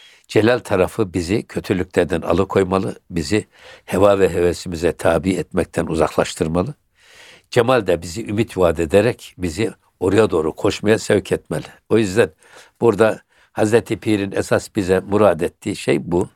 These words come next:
Ama biz özellikle insanları işte demin söylediğimiz gibi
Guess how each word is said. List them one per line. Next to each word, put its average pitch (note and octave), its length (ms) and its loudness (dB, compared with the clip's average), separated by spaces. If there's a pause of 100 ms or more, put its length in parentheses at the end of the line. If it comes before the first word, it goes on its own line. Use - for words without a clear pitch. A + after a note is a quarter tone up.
Ama A2+ 300 2
biz C#3 340 -2 (420)
özellikle G#2+ 760 2 (140)
insanları G2+ 560 0 (120)
işte - 220 -12 (160)
demin G2 200 -2
söylediğimiz F#2+ 640 -2
gibi F#2+ 280 -4